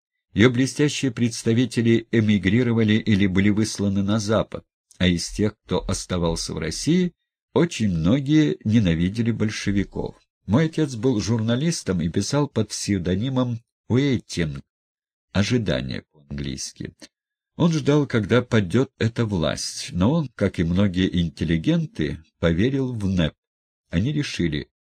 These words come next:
большевики одумались. Валентинов писал о том, как в то время несколько блестящих экономистов составили тайный отчёт под названием «Судьба основных идей Октябрьского переворота».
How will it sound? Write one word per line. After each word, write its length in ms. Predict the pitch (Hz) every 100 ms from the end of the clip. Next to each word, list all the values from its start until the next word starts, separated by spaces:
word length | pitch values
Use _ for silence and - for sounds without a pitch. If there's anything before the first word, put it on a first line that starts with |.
| _ _ -
большевики 720 | 110 85 - 82 80 - 95
одумались. 840 | - 101 120 147 78 78 - - _ _ _ _ _ -
Валентинов 640 | 92 139 151 185 165 156
писал 340 | 139 131 139 131
о 60 |
том, 320 | 123 151 143 -
как 240 | 127 120
в 160 | _ -
то 120 | 117
время 320 | 110 139 127
несколько 520 | 113 120 - 104 -
блестящих 760 | 92 104 - 117 110 - 95 -
экономистов 840 | 104 95 101 92 113 175 - 95 85
составили 520 | 95 - 160 156 147
тайный 440 | - 139 143 131
отчёт 360 | 110 - 143 -
под 180 | - 92
названием 680 | 92 82 87 131 127 127 117 _ _
«Судьба 720 | - - 98 85 73 151 170
основных 720 | - 120 - 104 98 107 -
идей 460 | 87 76 113 170 -
Октябрьского 880 | - 95 - 117 127 - - - 120
переворота». 840 | 113 110 113 113 90 73 - -